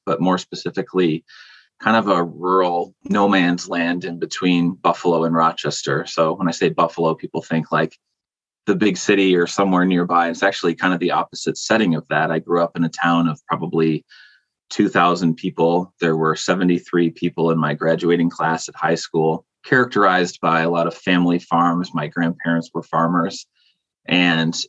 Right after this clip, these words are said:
just kind of a quintessential small town, insulated life in rural America, if that makes sense. And maybe not the origin story that you would expect for someone who is in our line of work that's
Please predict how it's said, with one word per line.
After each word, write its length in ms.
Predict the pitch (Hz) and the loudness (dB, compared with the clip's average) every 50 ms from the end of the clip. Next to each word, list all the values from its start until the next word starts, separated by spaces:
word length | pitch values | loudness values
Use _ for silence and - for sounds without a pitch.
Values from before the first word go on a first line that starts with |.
| _ _ | _ _
just 220 | - 156 - - | -6 -6 -4 -4
kind 220 | - - 160 160 156 | -2 -2 0 0 0
of 80 | 147 | 2
a 140 | 131 127 107 | 2 0 0
quintessential 880 | - - - 127 123 123 123 - - 113 110 107 - - 107 104 101 95 | -2 -2 0 2 2 2 2 0 -2 -2 -2 -2 -2 -2 0 0 0 -2
small 480 | - - - - 104 98 95 95 92 | -4 -6 -6 -2 0 0 0 0 -2
town, 480 | - - 95 92 92 90 90 90 92 - _ _ _ _ _ _ _ _ _ _ _ - | -4 -4 -2 0 0 2 0 0 -2 -4 _ _ _ _ _ _ _ _ _ _ _ -4
insulated 640 | 95 104 101 - - 101 92 92 90 90 85 76 | -2 -2 -2 -2 -2 0 2 2 2 2 0 -2
life 460 | - 85 85 85 82 80 - - - - | -2 0 0 2 0 0 -4 -8 -10 -4
in 240 | - 85 80 82 80 | -2 0 0 0 0
rural 380 | 87 90 85 87 82 80 82 82 | 0 0 0 0 0 0 0 0
America, 540 | 80 78 76 73 80 - - - 71 - - | -2 -2 -2 -4 -4 -4 -4 -4 -4 -4 -6
if 80 | 82 - - | -8 -8 -6
that 160 | 76 - 78 | -6 -4 -4
makes 240 | 78 73 - - - | -6 -8 -8 -8 -8
sense. 400 | 78 76 76 82 - - - _ _ _ _ _ _ _ _ _ _ | -6 -6 -6 -8 -10 -12 -16 _ _ _ _ _ _ _ _ _ _
And 400 | - 85 87 87 85 80 82 82 - - - - _ | 0 0 2 2 2 2 0 0 -2 -4 -10 -10 _
maybe 380 | - 92 110 117 123 120 131 123 | -4 0 2 2 2 4 4 4
not 440 | 113 107 104 104 104 - - - 85 | 4 4 4 2 2 0 -2 -4 -4
the 140 | 107 98 92 | -2 0 2
origin 400 | 92 95 95 95 92 95 92 90 | 2 2 2 2 0 -2 -4 -6
story 320 | - - - 92 90 87 | -6 -4 -2 0 0 0
that 120 | 82 82 | 0 0
you 100 | 82 90 | 0 0
would 80 | 87 82 | 0 -2
expect 420 | 78 - - - 90 87 - - | -2 -6 -6 -2 -2 -2 -2 -2
for 140 | - - 82 | -6 -10 -8
someone 360 | - - 92 90 85 82 85 90 - | -6 -4 -2 0 2 0 0 0 0
who 160 | 92 85 85 | 2 2 2
is 160 | 85 82 85 | 2 0 0
in 80 | 85 80 | -2 0
our 180 | 80 80 82 | 0 0 0
line 240 | 85 85 82 80 80 | 0 -2 -2 -2 -4
of 140 | 80 - - | -4 -2 0
work 240 | 95 - - - _ - | 0 0 0 -2 _ -6
that's 340 | - 76 - - - - | -6 -4 -4 -6 -10 -10